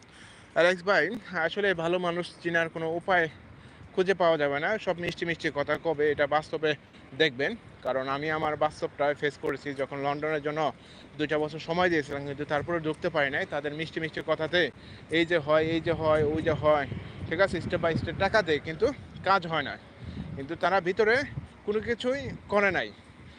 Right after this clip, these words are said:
তো এমন কাগজপত্রগুলো আমার হাতে দিয়েছিল, তখন দেখা যাচ্ছে সব ডুপ্লিকেট। কিন্তু যাই হোক, step by step যেটা এ বলছিলাম, যেটা হচ্ছে যে, হুম, আহ, অফার লেটার দিয়েছিল, ব্যাংক রেডি করেছিল,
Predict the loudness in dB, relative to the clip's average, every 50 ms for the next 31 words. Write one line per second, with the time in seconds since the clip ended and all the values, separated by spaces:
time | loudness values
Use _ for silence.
0 | -18 -8 -4 0 0 2 2 2 2 0 0 -2 0 0 0 0 0 -2 -2 -4
1 | -4 -2 -2 -2 2 0 0 0 0 -4 -2 -4 -4 -2 -2 -2 -2 -2 -2 -2
2 | -4 -6 -4 -4 -4 -6 -6 -6 -4 -2 -2 -2 -2 -4 -6 -6 -8 -10 -10 -8
3 | -8 -8 -8 -10 -14 -8 -6 -6 -4 -6 -6 -8 -8 -8 -10 -10 -12 -10 -8 -8
4 | -8 -8 -12 -12 -10 -8 -6 -4 -2 2 2 2 2 2 -2 -2 -2 -6 -12 -10
5 | -8 -8 -6 -4 -4 -2 -2 -2 -4 -4 -4 -4 -6 -6 -6 -6 -4 -2 -2 -2
6 | -2 -2 -2 -4 -4 -4 -4 -6 -4 -4 -4 -4 -6 -8 -6 -6 -4 -2 0 2
7 | 0 0 -2 -6 -12 -10 -10 -6 -2 -2 -2 -2 -4 -12 -20 -20 -20 -20 -20 -20
8 | -20 -18 -14 -12 -10 -8 -8 -8 -8 -10 -14 -16 -18 -20 -20 -20 -20 -12 -6 -4
9 | -4 -4 -4 -4 -6 -8 -10 -14 -16 -16 -16 -16 -18 -20 -20 -20 -20 -10 -6 -4
10 | -4 -2 0 0 0 0 0 0 -2 0 -2 -4 -4 -4 -4 -2 0 0 -2 -2
11 | -6 -10 -20 -20 -20 -20 -20 -10 -4 0 2 2 0 0 -2 -2 0 0 0 0
12 | -2 -2 -2 -2 -2 -4 -4 -4 -2 -4 -4